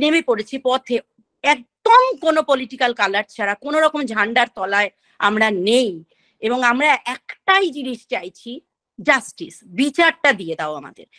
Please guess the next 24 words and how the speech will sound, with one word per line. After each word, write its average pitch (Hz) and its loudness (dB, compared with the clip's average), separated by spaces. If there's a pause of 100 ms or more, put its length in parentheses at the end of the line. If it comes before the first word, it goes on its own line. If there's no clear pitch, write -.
(220)
কিভাবে 320 0 (100)
হবে, 294 -2 (680)
কি 330 0 (140)
পদ্ধতিতে 311 -6 (100)
আসবে 262 -4
আমরা 262 -4
ঠিক 285 -14 (100)
জানি 208 -2
না, 185 -6 (120)
তবে 247 -2 (120)
আমরা 277 -4 (160)
প্রত্যেকে 381 -6
যদি 330 -6 (120)
ইউনাইটেডলি 285 -2 (440)
এবং 320 4 (100)
ওই 330 -2 (100)
হুজুকে 330 0 (140)
নয়, 180 -10 (140)
আর 254 2
একটা 311 -6
নতুন 302 -8
ইস্যু 302 -12
এসে 294 -10
গেল 285 -2